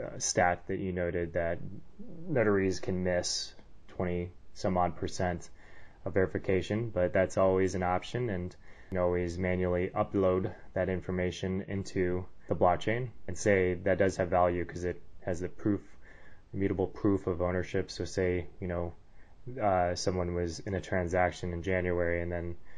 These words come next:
June comes along and they wanted to be a part of another transaction. Well, you have that immutable record of their identity on the blockchain. Their, uh, I D has not expired.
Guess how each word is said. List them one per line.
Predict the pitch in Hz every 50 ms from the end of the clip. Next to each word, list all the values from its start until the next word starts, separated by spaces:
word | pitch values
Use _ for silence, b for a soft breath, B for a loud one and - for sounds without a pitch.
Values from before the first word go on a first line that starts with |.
| b b b b -
June | 101 92 95 98 95 95 92 92 90 90 87 92 107 -
comes | - - 98 95 90
along | 92 87 90 87 87 87 87
and | 87 87
they | 87 87
wanted | 85 87 87 87 87 87 82
to | 85 82
be | - 92 87
a |
part | 82 - - 92 90
of | 87 -
another | 90 92 92 87 92
transaction. | 85 - - 90 87 85 82 87 87 87 87 - - 90 87 87 82 b b b b b b b b b b b -
Well, | - 113 110 104
you | 101 101 95
have | 104 101 95
that | 98 98 95
immutable | 95 92 92 95 95 90 92 90
record | 85 95 95 90 - - 90 87 85 - b b b b b - - -
of | 104 98 95 87 87 95 104 98
their | 95 92 90 87 87 87 85 85 92 95
identity | 95 92 90 98 98 95 92 87 87 85 85 90 - - - - - -
on | 101 92 90 90 87 87
the | 87
blockchain. | 80 90 90 90 90 - - - 92 92 - 107 110 104 - -
Their, | - 95 92 90 87 85 - b b b b b b b b b b b b b b b - - - - - - -
uh, | 92
I | 90 90 98 98 98 98
D | 95 90 101 104 104 104 101
has | 92 101 101 90
not | 101 95 95 92
expired. | 92 - - - 95 92 90 95 98 101 110 113 117